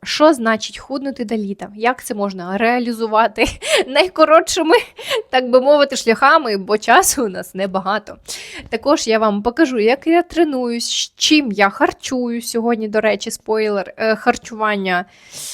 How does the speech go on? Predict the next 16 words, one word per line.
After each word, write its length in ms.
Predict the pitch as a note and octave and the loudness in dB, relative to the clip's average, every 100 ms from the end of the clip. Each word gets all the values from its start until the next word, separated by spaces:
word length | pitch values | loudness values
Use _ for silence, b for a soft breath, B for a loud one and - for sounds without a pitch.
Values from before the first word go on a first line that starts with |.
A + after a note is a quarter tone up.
| B - | B -2
таке 300 | F#3 B3 A3 | 0 2 0
собі 360 | - G#3 A3 | -4 -4 -2
прикольненьке, 840 | G#3 A#3+ B3 A#3 D4 D#4+ C#4 C4 A#3+ | 0 -2 0 2 2 2 -4 -4 0
домашнє, 680 | B3+ G#3 F#3 F#3+ - G#3 G3+ | 2 2 -2 -4 -8 -10 -8
я 160 | G#3+ | -8
називу 440 | G#3+ A3 G#3+ G#3 G#3 | -8 -8 -10 -14 -16
це. 220 | - G#3+ G#3 _ | -18 -20 -20 _
Харчування 560 | - A#3+ B3 A#3 C4+ D#4+ | -10 -10 -8 -8 -6 -4
домашненьке 680 | G#3+ G3+ G3+ - B3+ A#3+ A3 | -6 -6 -6 -8 -12 -10 -10
від 200 | G3+ F#3+ | -12 -14
мами. 320 | F#3 F3+ G3+ | -18 -18 -16
Ну, 140 | A3+ A#3 | -10 -10
нічого 220 | A#3 A#3 | -4 -6
страшного, 460 | A#3 A3+ D4+ F4 | -6 -8 -4 -2
це 180 | D#4 A#3 | -4 -6
теж 320 | A3 B3 D4 | -6 -8 -8